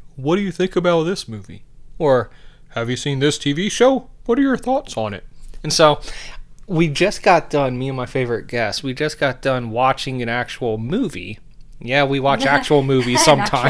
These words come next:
Speaker 1: sometimes.
Speaker 2: movie.
Speaker 1: <laughs> But we actually got finished watching a movie that's fairly new. That's a Christian movie, obviously.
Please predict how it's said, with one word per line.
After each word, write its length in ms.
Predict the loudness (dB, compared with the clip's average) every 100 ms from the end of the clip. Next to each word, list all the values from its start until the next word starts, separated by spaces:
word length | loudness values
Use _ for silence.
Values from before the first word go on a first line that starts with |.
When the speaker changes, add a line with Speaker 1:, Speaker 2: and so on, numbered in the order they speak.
| 0 0
Speaker 1:
sometimes. 120 | 2 6
Speaker 2:
movie. 480 | 8 6 4 0 -2
Speaker 1:
<laughs> 680 | -2 -8 -6 -8 -8 -12 4
But 160 | 6 8
we 100 | 8
actually 480 | 8 4 2 2
got 300 | 6 6 6
finished 400 | 2 0 0 -2
watching 420 | 4 4 4 0 -2
a 60 |
movie 340 | 0 0 0 0
that's 320 | 0 -2 -4
fairly 680 | -8 -6 0 2 2 2
new. 360 | 0 0 -2 -4 -8 -20 -20 -20 -20 -18 -6
That's 220 | -4 -2
a 40 |
Christian 540 | -6 -4 -2 -2 -2 -2
movie, 320 | 0 0 -2
obviously. 680 | -2 -4 -6 -6 -6 -6